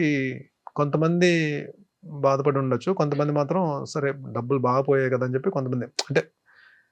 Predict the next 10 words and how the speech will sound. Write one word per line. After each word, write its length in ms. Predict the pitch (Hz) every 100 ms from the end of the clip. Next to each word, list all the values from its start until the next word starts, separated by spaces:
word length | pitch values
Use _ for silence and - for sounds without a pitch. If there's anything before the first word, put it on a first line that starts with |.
| _ _ -
ఆ, 200 | 95 101 113
లాస్ట్ 280 | 120 151 185
షెడ్యూల్ 260 | 170 190
వరకు 180 | 190 196
అయితే 120 | 196
మొత్తం 260 | 202 202 185
క్లియర్ 260 | 185 180
చేస్తాను, 320 | 165 139 123 117
అందరికి 240 | 151 143
ఎవరికి 600 | 143 143 175 131 107